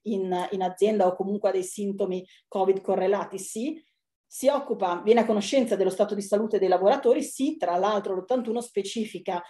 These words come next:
dettagliatamente che datore di lavoro e dirigenti debbano tenere in considerazione capacità e condizioni dei lavoratori in rapporto alla salute. Quindi è pacifico che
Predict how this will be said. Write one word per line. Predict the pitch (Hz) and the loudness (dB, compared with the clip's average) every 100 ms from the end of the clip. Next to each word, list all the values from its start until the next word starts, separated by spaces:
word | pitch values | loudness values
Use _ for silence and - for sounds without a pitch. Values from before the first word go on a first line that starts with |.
| _ | _
dettagliatamente | - 196 202 196 214 240 220 226 | 2 4 4 4 4 2 2 0
che | 196 | 2
datore | 185 175 202 | 0 0 0
di | 202 | 2
lavoro | 208 226 196 | 4 4 2
e | |
dirigenti | 202 277 202 208 220 | -2 -4 -2 -4 0
debbano | 202 202 185 175 | 2 2 0 -4
tenere | 190 202 202 | -2 0 0
in | 196 | -4
considerazione | 196 190 196 208 208 262 214 175 | -10 -8 -2 0 0 0 -2 -4
capacità | 180 190 214 | -8 -10 -4
e | 220 | -4
condizioni | 185 190 190 240 208 190 - _ | -4 -8 -4 0 0 -2 -12 _
dei | 214 202 | 0 2
lavoratori | 196 269 277 185 202 | 2 2 2 0 0
in | 254 | 0
rapporto | 233 - 170 180 | 0 -2 -4 -4
alla | 175 | -4
salute. | 180 180 160 165 160 _ _ | -4 -4 -6 -8 -10 _ _
Quindi | 233 196 | 2 4
è | |
pacifico | 190 269 247 196 220 233 | 4 4 4 2 4 2
che | - 214 240 | 6 8 8